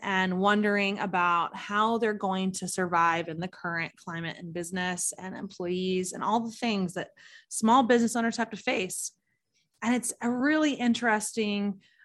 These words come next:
parallel here. Here, there's this group that's just full of hope and energy, and then there's struggle still within it in another place. And so I bring up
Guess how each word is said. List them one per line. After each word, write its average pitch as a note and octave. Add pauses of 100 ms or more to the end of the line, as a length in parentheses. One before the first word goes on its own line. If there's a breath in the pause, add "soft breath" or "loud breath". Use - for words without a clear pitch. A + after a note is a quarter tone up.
(160 soft breath)
parallel F#3
here. F3
Here, A3+ (260 loud breath)
there's A3
this A3+
group A#3+
that's G#3
just G#3+
full C4
of A#3+
hope A3+
and G#3
energy, F#3+
and G3
then G3 (480 soft breath)
there's G#3+
struggle -
still -
within G3+
it - (200)
in G#3
another F#3
place. - (680 soft breath)
And A3+
so B3+
I B3
bring B3+
up C#4